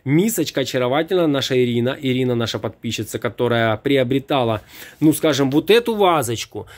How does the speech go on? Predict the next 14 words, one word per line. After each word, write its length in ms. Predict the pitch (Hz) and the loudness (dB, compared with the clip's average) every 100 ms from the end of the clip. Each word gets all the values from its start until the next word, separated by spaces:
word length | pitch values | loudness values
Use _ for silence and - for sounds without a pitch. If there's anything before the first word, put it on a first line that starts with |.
| - - | -20 -12
за 160 | 117 | -2
девятьсот. 420 | 160 190 190 196 | 2 4 4 0
Ну, 100 | 151 | 0
так 220 | 151 202 - | 0 0 2
получилось, 720 | 220 233 - 220 208 160 117 | 0 2 -2 0 2 2 2
что 220 | - - | -4 -4
нам 200 | 147 165 | -2 -2
предложили 420 | 170 170 151 165 | 0 -2 2 2
больше, 480 | 147 131 196 196 175 | 2 4 2 2 -2
мы 400 | 147 143 160 185 | 0 0 2 2
имеем. 600 | 175 156 175 175 143 107 - | 2 2 2 2 0 -4 -6
И 360 | 160 170 147 110 | -6 -2 0 -2
за 220 | 98 143 | -2 -4
собой 840 | - 139 120 156 185 180 123 98 | -4 -6 -2 4 4 4 2 -4